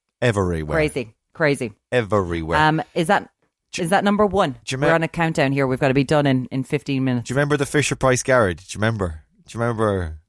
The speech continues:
Speaker 1: Do you remember the Fisher Price garage with all the layers on it and you'd twist the thing and it'd go up the, the escalator? Do you remember? Do you remember
Speaker 2: I had
Speaker 1: Mister
Speaker 2: that.
Speaker 1: Frosty? Do you remember? Do you remember Mister Frosty?
Speaker 2: I had that.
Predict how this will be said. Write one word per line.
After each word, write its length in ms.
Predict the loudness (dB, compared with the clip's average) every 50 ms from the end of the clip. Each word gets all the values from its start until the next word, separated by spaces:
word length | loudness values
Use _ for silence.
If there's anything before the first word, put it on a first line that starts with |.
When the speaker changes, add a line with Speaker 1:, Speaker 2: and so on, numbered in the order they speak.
| _ _ _ _
Speaker 1:
Do 40 | -8
you 60 | -6
remember 80 | -6 -4
the 60 | -4
Fisher 220 | -4 -4 -4 -4
Price 240 | -2 0 0 0 0
garage 440 | 0 0 2 2 2 0 -2 -6 -14 _
with 160 | -8 -4 0
all 160 | 2 2 2 2
the 300 | 2 2 2 2 2 0
layers 400 | 0 0 0 2 2 2 2 0
on 100 | 0 -2
it 80 | -2 -4
and 80 | -4 -6
you'd 160 | -6 -8 -8
twist 300 | -8 -6 -4 -4 -4 -2
the 120 | -4 -4 -2
thing 280 | 0 -2 -2 -2 -2 -4
and 80 | -6
it'd 80 | -6 -4
go 160 | 0 0 0
up 120 | 0 -2 -4
the, 260 | -4 -4 -4 -4 -8 _ -10
the 120 | -6 -4
escalator? 440 | -4 -4 -4 -6 -4 -2 -4 -4 -6
Do 100 | -8 -6
you 40 | -4
remember? 300 | -2 -2 -2 -4 -6 -8 _ _ _ _ _ _ _ _ _ _ _ _ _ _ _ _ -8
Do 80 | -6 -2
you 20 | 0
remember 200 | 0 2 2 2
Speaker 2:
I 20 |
had 60 | 2
Speaker 1:
Mister 240 | 2 2 2 2 0
Speaker 2:
that. 80 | 2 2
Speaker 1:
Frosty? 480 | 4 4 4 4 2 0 -2 -4 -4 -4
Do 80 | -2
you 60 | 0
remember? 360 | 2 2 2 2 0 -2 -2 -6 -14 -20 _ -8
Do 60 | -2
you 20 | -2
remember 160 | 0 0 0
Mister 240 | 0 0 0 0 -2
Frosty? 520 | 0 2 4 4 4 2 0 -4 -6 -8 -8
Speaker 2:
I 40 | -8
had 160 | -8 -8 -6 -4
that. 260 | -6 -6 -6 -10